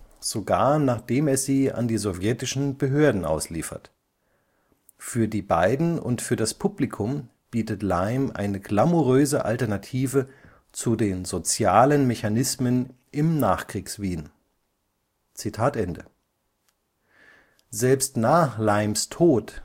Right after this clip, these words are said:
so Naremore weiter, behält der Film die moralische Ambivalenz bei, die er schuf, und noch die letzte Szene,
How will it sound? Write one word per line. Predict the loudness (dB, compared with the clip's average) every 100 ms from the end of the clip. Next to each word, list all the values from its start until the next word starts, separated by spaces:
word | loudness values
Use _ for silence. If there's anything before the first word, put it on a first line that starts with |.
| -14
so | -6 -2
Naremore | -2 0 2 2 -2 2
weiter, | 2 2 -2 -4 -6 _ _ _ _
behält | -4 4 4 4 0
der | 0
Film | 2 0 0 -2 -4
die | 0 0
moralische | 0 0 2 4 4 2 0 0
Ambivalenz | 2 2 4 4 4 2 -2
bei, | -4 2 4 4 2 -4
die | -8 -6
er | -6
schuf, | -4 -4 -4 -6 -20 _ _ _ _ _ -6
und | -2 0
noch | 2 2
die | 2
letzte | 2 2 2 0
Szene, | -2 -2 0 0 0 -2